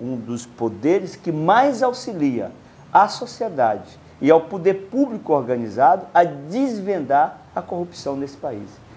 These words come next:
Se não fosse a imprensa, provavelmente um quarto de todas essas mazelas, de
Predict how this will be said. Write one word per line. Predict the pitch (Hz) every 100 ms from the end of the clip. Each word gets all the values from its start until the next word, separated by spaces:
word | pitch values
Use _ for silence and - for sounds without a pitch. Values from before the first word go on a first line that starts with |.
| - -
Se | 185
não | 185 202
fosse | 196 208 220 226
a | 156
imprensa, | 135 139 160 175 120 - 180
provavelmente | 226 254 214 208 190 127 131 - - - -
um | 285 320
quarto | 311 - 170 160 - - 101 - - 123
de | 180 208 - - -
todas | 220 247 285 196 143
essas | 156 165 156
mazelas, | 143 147 107 110 104 92 - - - -
de | 131